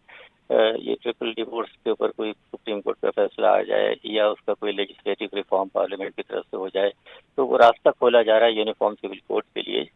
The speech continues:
जिससे बिल्कुल भी मुस्लिम लॉ ख़त्म कर दिया जाएगा और जो अभी हिंदू marriage act वगैरह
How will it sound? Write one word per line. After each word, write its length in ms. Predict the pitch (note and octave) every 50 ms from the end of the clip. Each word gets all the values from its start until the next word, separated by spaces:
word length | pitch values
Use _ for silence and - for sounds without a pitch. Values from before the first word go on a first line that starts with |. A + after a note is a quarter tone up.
| _ _ _ _ _ _
जिससे 300 | G2+ G2+ - - - G#2+
बिल्कुल 360 | G2+ - G2+ G2 - - G#2+
भी 260 | G#2 - - G2+ G2 F#2+ - -
मुस्लिम 360 | - - - - G2+ G2+ G2
लॉ 160 | F#2 F#2+ G2
ख़त्म 320 | - - - - - G2+
कर 160 | G2+ - G#2 G2+
दिया 200 | - - A#2 -
जाएगा 360 | - B2 - B1+ - C2+ C2 - _ _ _ - - - - _ -
और 180 | - G#2 G#2 -
जो 260 | - - - G2 G#2
अभी 340 | G2+ F#2 - G#2 G2+ G2 F2+
हिंदू 300 | G2+ F#2 F2+ F#2+ G2+ F#2+ F#2+
marriage 300 | F#2+ G2 G2+ G2 - G2
act 240 | G2 G2 - -
वगैरह 300 | F#2+ F#2 - G2 - F#2+